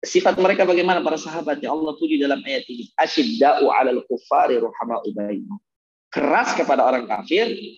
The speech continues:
berlemah lembut pada sesama muslim. Gitu, ya. Ini sifat yang Allah puji. Para sahabat, bagaimana mereka bersifat dengan sifat itu. Kita jangan kebalik, ya. Sama orang kafir berlemah lembut, sama muslim keras. Nggak boleh. Ya.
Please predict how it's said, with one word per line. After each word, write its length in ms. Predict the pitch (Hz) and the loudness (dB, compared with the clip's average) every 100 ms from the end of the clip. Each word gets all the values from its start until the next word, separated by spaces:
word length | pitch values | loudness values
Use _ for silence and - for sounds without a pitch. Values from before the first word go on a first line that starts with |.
| _ | _
berlemah 400 | - 107 - 101 | -8 -6 -6 -4
lembut 380 | 110 180 190 - - | -4 -4 -6 -8 -8
pada 240 | 98 120 | -4 -6
sesama 380 | - - 101 104 | -8 -12 -10 -10
muslim. 340 | 240 233 101 - _ _ _ _ | -10 -12 -12 -14 _ _ _ _
Gitu, 240 | - - 113 | -20 -6 -2
ya. 160 | 185 196 202 - | -2 -4 -16 -12
Ini 160 | 131 185 185 | -8 -6 -6
sifat 400 | - - 170 165 | -6 -2 -2 -2
yang 160 | 131 | -4
Allah 160 | 147 143 | -4 -4
puji. 720 | 143 - 175 147 117 110 - _ _ _ _ _ _ _ | -8 -12 -8 -8 -8 -10 -12 _ _ _ _ _ _ _
Para 160 | 127 139 | -2 -2
sahabat, 480 | - - 131 160 160 - - _ _ _ | -4 -6 -2 0 -2 -6 -20 _ _ _
bagaimana 320 | 113 113 120 123 | -16 -10 -8 -6
mereka 240 | - 110 | -6 -6
bersifat 320 | - - 123 | -6 -6 -6
dengan 160 | - 208 | -6 -8
sifat 320 | 214 202 - | -8 -10 -12
itu. 140 | - _ _ | -16 _ _
Kita 160 | - 170 | -2 2
jangan 240 | 175 170 | 2 2
kebalik, 400 | 165 165 170 131 | 4 4 4 4
ya. 80 | 151 - - - - | 0 -2 -12 -20 -8
Sama 240 | - 131 | -4 0
orang 240 | 127 135 131 | 2 2 0
kafir 320 | 131 139 131 | -2 0 0
berlemah 400 | 117 117 110 104 | -2 -6 -8 -8
lembut, 240 | 113 - | 0 0
sama 240 | - - 117 | 0 -6 -8
muslim 400 | 110 107 202 208 202 | -8 -4 -4 -4 -2
keras. 400 | 226 175 - 254 | 0 0 -4 -4
Nggak 80 | |
boleh. 220 | 240 226 - - _ _ _ | 0 0 -2 -10 _ _ _
Ya. 240 | - - | -4 -4